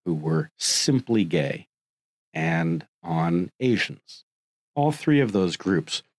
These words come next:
were effectively given an ultimatum. They were told, "Actually, you're part of the problem, unless, of course, you want to come over here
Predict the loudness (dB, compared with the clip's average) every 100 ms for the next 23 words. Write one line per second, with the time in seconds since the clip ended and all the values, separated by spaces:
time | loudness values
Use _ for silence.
0 | _ -2 -2 0 -4 -4 -4 -4 0 0
1 | 0 0 0 -2 -2 -2 -2 -4 -6 -6
2 | -4 -2 0 0 0 -2 0 -2 0 0
3 | 0 -2 -8 _ _ -2 0 -2 -4 -6
4 | -10 _ _ _ _ -4 0 2 2 0
5 | -2 -4 -2 0 0 -4 -10 _ _ _
6 | 2 2 2 0 0 0 2 0 -2 0
7 | 0 0